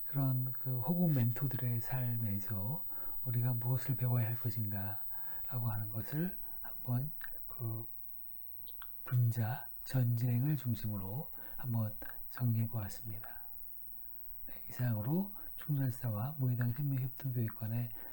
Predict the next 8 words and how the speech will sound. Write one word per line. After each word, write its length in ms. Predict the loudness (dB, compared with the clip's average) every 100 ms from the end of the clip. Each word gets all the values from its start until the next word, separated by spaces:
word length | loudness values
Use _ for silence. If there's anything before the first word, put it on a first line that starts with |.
| -8 -8
그 100 | -8
상관성에 600 | 0 2 4 2 2 2 2
대해서는 640 | 0 0 -4 -4 -4 -4 -6 -8 -4
이렇게 300 | 0 0 0
한번 300 | 0 2 2 0
정리해 420 | 0 2 2 2
보도록 340 | 0 -4 -4
하겠습니다. 800 | -6 -6 -6 -6 -6 -8 -8 -10